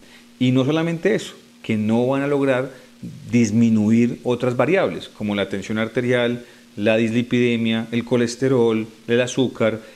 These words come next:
y van a sumar enfermedades al arsenal. Van a tener un síndrome metabólico.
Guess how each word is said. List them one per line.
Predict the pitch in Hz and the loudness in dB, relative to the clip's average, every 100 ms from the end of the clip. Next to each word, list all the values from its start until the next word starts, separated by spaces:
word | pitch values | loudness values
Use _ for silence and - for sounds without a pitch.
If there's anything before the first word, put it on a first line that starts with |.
| - - | -14 -2
y | 127 | 0
van | 113 110 | 2 0
a | |
sumar | 110 127 117 95 | -4 -2 -2 -2
enfermedades | 98 101 101 98 90 85 87 92 - | -4 -4 -4 -4 -4 -4 -8 -10 -10
al | 98 | -6
arsenal. | 90 85 92 82 - - - | -4 -6 -12 -14 -16 -20 -10
Van | 101 | -4
a | |
tener | 107 107 | -2 -2
un | 110 117 | -2 -2
síndrome | - 123 123 120 123 139 139 139 | -4 -2 -2 0 2 2 2 0
metabólico. | 127 117 92 85 78 - | 0 0 -2 -4 -10 -20